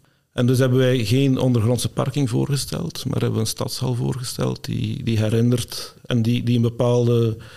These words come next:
historische, een soort historisch, ja, stadsweefsel weer probeert te herstellen, wetende dat er vroeger ook, eh,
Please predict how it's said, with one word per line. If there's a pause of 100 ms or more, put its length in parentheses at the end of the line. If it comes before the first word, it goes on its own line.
(160)
historische, (720)
een
soort
historisch, (560)
ja, (140)
stadsweefsel
weer
probeert
te
herstellen, (600)
wetende
dat
er
vroeger
ook,
eh,